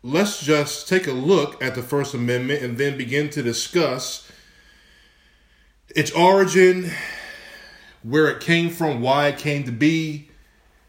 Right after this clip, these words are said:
and what was the thinking behind it. And then we'll move into what's going on today, culturally, educationally, because it all, it all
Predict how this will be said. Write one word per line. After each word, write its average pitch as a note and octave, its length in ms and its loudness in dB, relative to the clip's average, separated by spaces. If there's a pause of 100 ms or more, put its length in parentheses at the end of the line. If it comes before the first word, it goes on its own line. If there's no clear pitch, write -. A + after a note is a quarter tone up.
(200)
and C3+ 240 -2
what D#3+ 160 0
was D3 180 -2
the B2+ 80 -8
thinking C#3+ 500 -6
behind A#2+ 540 -4
it. F2+ 140 -12 (1700)
And B2+ 140 -6
then C#3 160 0
we'll C#3 160 -2
move C3+ 380 -4
into C3 540 -4
what's B2 220 -6
going B2+ 320 -6
on A#2+ 100 -6
today, A#2 500 -4
culturally, B2 1080 -6 (1040)
educationally, B2+ 1040 -2
because A#2+ 440 -4
it B2+ 140 -8
all, B2+ 280 -2
it A#2 200 -8
all A#2+ 480 -4